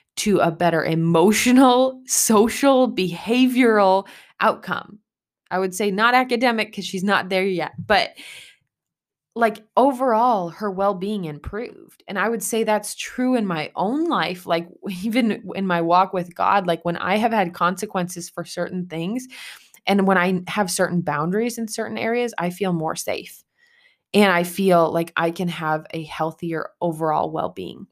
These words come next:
And so I love that quote. It's so helpful. And it was so cool because that is not even from a Christian source. That is a non-Christian source, but it's saying that father involvement with active, authoritative parenting,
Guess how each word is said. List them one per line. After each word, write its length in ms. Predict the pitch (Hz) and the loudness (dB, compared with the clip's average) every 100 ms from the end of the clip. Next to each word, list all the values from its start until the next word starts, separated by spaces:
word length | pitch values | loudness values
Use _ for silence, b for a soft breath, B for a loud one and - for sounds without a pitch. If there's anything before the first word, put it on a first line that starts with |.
| _ _ _ _ _ _ - | _ _ _ _ _ _ -4
And 120 | 202 | 0
so 80 | 202 | 2
I 80 | 202 | 2
love 400 | 185 208 240 208 | 4 4 4 2
that 200 | 180 - | -2 -2
quote. 340 | 160 139 - B B B B _ | -4 -4 -8 B B B B _
It's 120 | - | -8
so 300 | - 233 240 | 2 4 4
helpful. 580 | 214 185 - 170 151 - _ _ | 2 0 -2 -6 -6 -12 _ _
And 140 | 196 | -6
it 80 | 196 | -4
was 180 | 214 214 | -4 -2
so 160 | 240 233 | -2 0
cool 160 | 240 | -2
because 280 | 202 208 208 - - | -4 -4 -8 -10 -4
that 220 | 196 190 | 0 0
is 120 | 214 | 0
not 160 | 208 196 | 0 -2
even 160 | 190 180 | -2 -6
from 140 | 185 | -6
a 40 | 175 | -6
Christian 440 | - 196 - 160 | -8 -10 -10 -10
source. 360 | 160 170 156 - | -8 -8 -8 -2
That 180 | 175 185 | -2 0
is 120 | 190 | -2
a 40 | 170 | -2
non-Christian 760 | 165 170 180 190 - 185 - | 0 2 2 2 -4 -6 -4
source, 280 | 180 170 156 | -4 -4 -4
but 180 | - 165 _ _ | -8 -10 _ _
it's 240 | - 180 | -8 -6
saying 260 | - 170 160 | -4 -4 -4
that 140 | - _ | -10 _
father 320 | 180 175 262 | 2 4 4
involvement 640 | 269 226 202 180 180 175 B B B B | 4 4 4 4 2 -2 B B B B
with 240 | 160 160 - _ _ _ _ | -6 -6 -10 _ _ _ _
active, 480 | 196 262 262 269 254 - _ - | -2 -2 0 -2 -2 -8 _ -8
authoritative 840 | 180 - 262 285 285 240 208 185 | -6 2 4 4 4 4 4 0
parenting, 640 | 202 180 160 170 156 160 | -4 -4 -4 -8 -12 -12